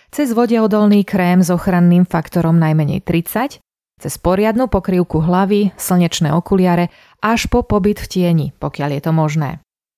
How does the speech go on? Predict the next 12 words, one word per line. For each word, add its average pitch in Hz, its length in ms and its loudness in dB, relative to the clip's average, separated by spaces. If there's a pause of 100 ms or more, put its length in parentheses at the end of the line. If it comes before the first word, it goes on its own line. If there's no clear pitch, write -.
(120)
A 165 80 -2
to 214 80 -2
platí 202 400 -2
tak 214 320 -4
pre 185 160 0
ľudí 175 240 0
so 151 160 -4
svetlou, 170 560 -2
ako 214 240 0
aj 208 240 0
tmavou 214 320 2
pokožkou, - 640 -8